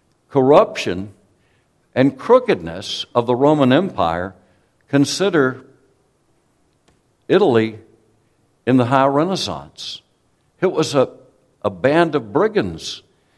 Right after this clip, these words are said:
It was unbelievably corrupt. And you just see, the, you know, my wife and I, while she was, uh, not feeling good, we watched the movie The Agony and the Ecstasy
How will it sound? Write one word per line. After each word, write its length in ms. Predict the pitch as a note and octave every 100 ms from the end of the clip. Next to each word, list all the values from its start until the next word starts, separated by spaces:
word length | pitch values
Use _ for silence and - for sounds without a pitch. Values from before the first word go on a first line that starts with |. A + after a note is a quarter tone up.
| _
It 60 | F#3+
was 200 | F#3 -
unbelievably 920 | C#3+ E3+ D#3+ D#3 E3+ G3+ F#3 D#3+ F3
corrupt. 680 | F3+ - F3+ G#3+ G#3 - - _ _ _ _ _ _ _ _ _ _
And 100 | E3
you 100 | F#3
just 280 | F3+ E3+ -
see, 440 | G#3 A3+ C#3+ F#2+ G#2+ A2 -
the, 180 | C3 - B2 -
you 120 | D#3
know, 160 | C#3 -
my 240 | A2+ C3+
wife 340 | C#3 D3+ F3+ F3+
and 140 | D3
I, 160 | C#3+ C3+
while 240 | - A#2+
she 180 | A#2+ D3
was, 260 | B2+ A#2+ - _ _ _
uh, 160 | G2+ G#2+
not 220 | A#2 A#2+ -
feeling 420 | F3+ G3 C#3 G2+
good, 280 | A2+ A#2 - _ _ _ G#2
we 240 | C3+ D#3
watched 600 | - - G#2+ C#3+ - -
the 80 | A#2+
movie 400 | B2 D3+ C3+ A2
The 240 | F#2 G2 -
Agony 460 | A#2+ D#3 D#3 D3 C3+
and 80 |
the 180 | A#2 A2+
Ecstasy 680 | C3+ - - F2 - F2 D#2